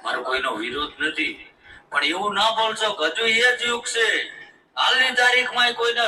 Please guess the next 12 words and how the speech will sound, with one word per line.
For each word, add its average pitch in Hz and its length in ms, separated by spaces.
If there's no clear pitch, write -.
સાપ 226 200
ડંખ 220 280
મારે 180 280
કે 131 120
હાલે 135 200
કોઈને 220 340
વીસી 214 320
ડંખ 202 280
મારે 190 280
તો 170 60
મંત્રથી 175 680
ઉતરશે 175 380